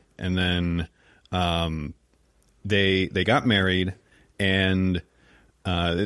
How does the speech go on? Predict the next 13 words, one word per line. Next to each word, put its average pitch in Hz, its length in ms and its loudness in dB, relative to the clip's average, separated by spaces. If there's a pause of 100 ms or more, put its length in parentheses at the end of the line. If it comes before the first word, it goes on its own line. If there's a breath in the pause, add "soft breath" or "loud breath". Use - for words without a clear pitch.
they 110 140 2
were, 131 340 2
they're 135 200 2
pretty 131 400 0
normal 123 440 4
at 131 80 0
this 139 140 0
point. 147 400 0
Like, 101 300 0
they 95 80 0
watched 92 340 -2
T 107 140 0
V, 101 520 0